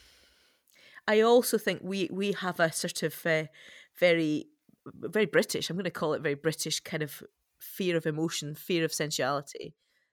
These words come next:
that, that doesn't, that, that means that we are, we are a different culture. So it's not that we're necessarily,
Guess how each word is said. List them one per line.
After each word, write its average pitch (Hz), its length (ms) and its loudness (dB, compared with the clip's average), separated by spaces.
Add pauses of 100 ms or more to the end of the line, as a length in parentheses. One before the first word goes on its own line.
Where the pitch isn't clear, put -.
(140)
that, - 140 4 (160)
that - 400 0 (560)
doesn't, 175 540 -2 (380)
that, 190 160 2
that 175 120 0
means 185 160 0
that 185 80 -2
we 165 120 0
are, 156 260 4
we 196 180 -2
are 165 120 6
a 156 60 2
different - 280 -10
culture. - 220 -6
So 170 120 -2
it's - 100 -6
not 214 140 0
that 135 80 -4
we're 165 120 -2
necessarily, 156 760 -4